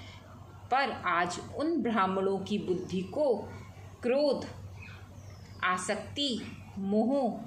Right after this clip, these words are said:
मद और लालची लोभ ने निगल लिया है, अर्थात वे अपने स्वाभाविक शम दामादी गुणों को छोड़कर अज्ञानी,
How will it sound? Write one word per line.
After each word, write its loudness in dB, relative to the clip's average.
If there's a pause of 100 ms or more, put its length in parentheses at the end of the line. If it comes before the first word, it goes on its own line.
मद 0 (380)
और 4
लालची 2
लोभ 4
ने 4 (180)
निगल 2
लिया 4
है, 2 (460)
अर्थात 0 (400)
वे 2
अपने 0 (920)
स्वाभाविक 2 (880)
शम 0 (260)
दामादी 0
गुणों 2
को 0
छोड़कर 0 (360)
अज्ञानी, 0